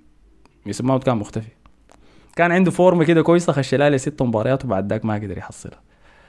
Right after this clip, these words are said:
فخارجته كده برا. فضلوا اثنين قاعدين في المنافسه على المركز ده. الأول هو ولد تشيلسي، لكن لاعب في إعارة في كريستال بالاس،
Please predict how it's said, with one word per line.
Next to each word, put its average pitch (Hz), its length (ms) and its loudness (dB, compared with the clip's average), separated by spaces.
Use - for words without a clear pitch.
فخارجته 127 540 2
كده 104 180 2
برا. 101 180 2
فضلوا 190 320 4
اثنين 165 300 4
قاعدين 127 240 2
في 127 80 -8
المنافسه 107 500 -2
على 87 80 -6
المركز 92 340 -8
ده. - 140 -18
الأول 247 440 4
هو 180 400 6
ولد 123 240 4
تشيلسي، 170 380 2
لكن 127 300 4
لاعب 151 260 4
في 110 220 0
إعارة 120 480 2
في 107 140 -4
كريستال 104 320 -2
بالاس، 151 540 0